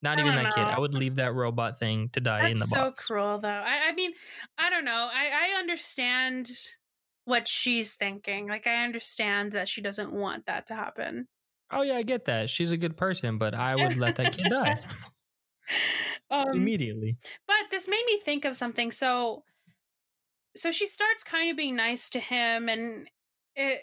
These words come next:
Speaker 2: he's nice to her back. And, like, what I was thinking was, 'cause he, like we said, he shows a lot. It's kinda like that bird from the beginning. He shows a lot of tendencies to just mock them and, like, or not even mock, he mimics them. He's, he'll say what they're saying, like, the, when she pushes her,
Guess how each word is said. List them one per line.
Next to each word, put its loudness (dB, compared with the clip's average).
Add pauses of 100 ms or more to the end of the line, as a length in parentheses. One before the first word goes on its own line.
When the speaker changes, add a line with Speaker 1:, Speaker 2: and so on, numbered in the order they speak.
(120)
Speaker 2:
he's 0
nice 0
to -4
her 2
back. -2
And, 0
like, -2 (1400)
what -2
I 0
was -2
thinking -2 (1300)
was, 2
'cause -2
he, 0
like -2
we -2
said, 0
he 0
shows 0
a -2
lot. 2
It's -4
kinda -2
like -2
that 0
bird 0
from -8
the -8
beginning. -8 (580)
He -2
shows 0
a 0
lot 0
of -6
tendencies -2
to -4
just 0
mock -2
them 2
and, 0
like, 0
or 0
not 2
even -2
mock, -2
he -2
mimics 0
them. -2
He's, 0
he'll 2
say 2
what -2
they're -2
saying, 0
like, -2
the, 0
when 0
she -2
pushes -4
her, -2